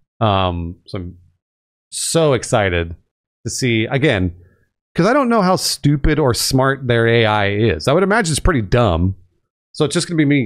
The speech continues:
yelling at somebody who's, you know, running against a rock, right? Like, it's always the same. Um, and then sometimes your A I will do something really smart,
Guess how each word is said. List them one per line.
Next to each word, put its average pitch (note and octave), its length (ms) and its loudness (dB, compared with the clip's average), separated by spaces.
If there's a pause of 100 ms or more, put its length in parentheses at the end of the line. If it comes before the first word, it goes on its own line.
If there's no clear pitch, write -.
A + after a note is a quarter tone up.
yelling B2 380 2
at A2+ 140 -2
somebody A#2 320 2
who's, G2 260 -2
you C#3+ 80 2
know, G#2+ 120 2
running A2+ 280 2
against G#2+ 320 -2
a G2 40 0
rock, G2 420 0
right? G#2+ 200 0
Like, B2+ 160 -4
it's C#3 120 -2
always D#3 220 2
the G2+ 60 -4
same. G2+ 400 0 (640)
Um, G2 580 0 (500)
and C3 100 0
then D3 100 0
sometimes B2 720 0 (100)
your C3 260 0
A C3+ 140 2
I C3 140 2
will C3 100 2
do A#2+ 120 0
something B2 360 -2
really B2 240 2
smart, - 500 -6